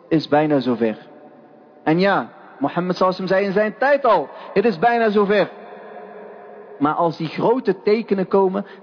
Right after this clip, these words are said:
dan weten we dat het zo snel zal gaan, dat het dan eigenlijk de ene beproeving en de g-, ene nog erger dan de andere en de ene nog groter dan de andere.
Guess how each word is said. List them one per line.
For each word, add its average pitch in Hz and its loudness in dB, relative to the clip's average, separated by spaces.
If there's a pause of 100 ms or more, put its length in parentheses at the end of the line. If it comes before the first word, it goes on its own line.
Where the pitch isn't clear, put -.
dan 151 0
weten 165 2
we 160 2 (220)
dat 147 0
het 135 -4
zo 196 2
snel 165 0
zal 147 4
gaan, 143 0 (360)
dat 143 0
het 131 -4
dan 131 -2
eigenlijk 139 0 (1040)
de - -2
ene 214 2
beproeving 175 0
en 165 0
de 156 2
g-, - -12
ene 220 2
nog 170 0
erger 240 2
dan 196 2
de 180 0
andere 214 0
en 185 0
de 175 2
ene 208 2
nog 170 2
groter 180 0
dan 139 0
de 131 2
andere. 120 -2